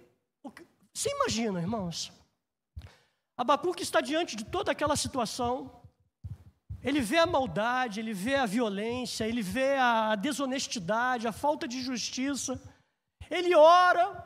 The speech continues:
Deus parece não responder, Deus parece apático, Deus, parece que Deus não tá nem aí. E aí, quando Deus resolve, então, responder,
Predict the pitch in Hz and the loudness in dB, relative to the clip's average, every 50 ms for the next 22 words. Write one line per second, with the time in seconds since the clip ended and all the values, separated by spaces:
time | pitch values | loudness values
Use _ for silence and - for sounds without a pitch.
0 | - - - - - _ - 220 359 392 - - - - 339 330 359 359 - - | -12 -12 -12 -14 -20 _ -4 -2 -2 0 0 -2 0 0 2 4 4 4 4 2
1 | - 359 359 349 330 233 247 330 294 - - - 339 320 269 220 269 294 311 330 | -2 -2 0 0 0 0 0 -2 -2 -2 -2 -2 -2 -2 -2 -2 -2 0 0 2
2 | 339 339 339 330 339 - - _ _ _ _ _ _ _ _ _ _ _ _ _ | 2 2 0 -2 -8 -14 -20 _ _ _ _ _ _ _ _ _ _ _ _ _
3 | _ _ _ _ _ _ _ _ - 349 359 - - - 330 330 339 330 - 381 | _ _ _ _ _ _ _ _ -4 -4 -4 -2 0 2 4 4 4 2 2 -2
4 | 330 254 - - 285 294 349 359 349 - - 254 277 349 - - - _ - 320 | -2 -2 -2 -2 0 2 2 0 -2 -4 -8 -8 -6 -6 -8 -10 -12 _ -2 0
5 | 349 359 359 - - 359 330 370 370 294 370 349 277 - 330 339 320 359 392 403 | 0 0 0 -2 -6 -6 -4 -4 -4 -4 -6 -6 -4 -4 -4 -2 -2 -2 -2 -2
6 | 359 285 294 311 320 339 370 359 - 359 - _ _ _ _ _ _ _ _ _ | -2 -2 0 -2 -4 -4 -6 -8 -12 -20 -20 _ _ _ _ _ _ _ _ _
7 | _ _ _ _ _ _ _ _ _ _ _ - 294 330 339 330 311 339 370 403 | _ _ _ _ _ _ _ _ _ _ _ -6 0 2 4 4 4 4 4 4
8 | 427 403 302 190 156 151 160 - - _ _ _ _ _ _ _ _ _ _ _ | 4 4 2 0 -4 -6 -10 -16 -20 _ _ _ _ _ _ _ _ _ _ _
9 | _ _ _ _ _ _ _ _ _ _ _ _ _ _ _ - 392 466 508 539 | _ _ _ _ _ _ _ _ _ _ _ _ _ _ _ 2 4 4 4 4
10 | 415 311 254 349 370 381 370 - - - - - - - _ _ _ _ _ _ | 2 -4 -2 0 0 0 -2 -2 -4 -8 -8 -10 -16 -20 _ _ _ _ _ _
11 | _ _ - 214 269 311 294 190 185 311 320 349 349 339 247 226 269 254 240 - | _ _ -4 -2 0 0 0 0 0 2 4 4 4 4 2 -2 -6 -8 -6 -4
12 | 269 269 269 269 254 233 160 170 139 156 220 254 254 - - - 269 269 240 226 | -4 -4 -4 -4 -6 -10 -12 -8 -4 -2 -2 -2 -2 -2 -4 -4 -4 -2 -2 -2
13 | 202 240 311 330 285 | -2 -2 0 0 0